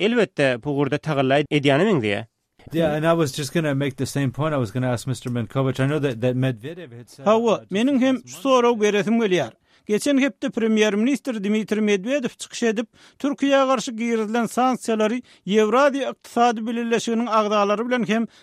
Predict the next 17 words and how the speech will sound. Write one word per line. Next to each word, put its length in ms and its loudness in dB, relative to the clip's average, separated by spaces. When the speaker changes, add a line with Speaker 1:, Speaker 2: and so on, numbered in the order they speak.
Speaker 3:
maslahat 500 0
etmegiň 500 -2
zerurdygyny 560 2
aýtdy. 360 -2
Gönüläp 560 2
aýdylmasa 540 0
da, 140 0
Rus 260 0
tarapy 540 0
Türkiýe 480 2
garşy 240 0
giýerilen 640 0
gadagançylyklary 1000 0
iň 200 0
azyndan 520 4
Kyrgyzstan 680 2
bilen 220 2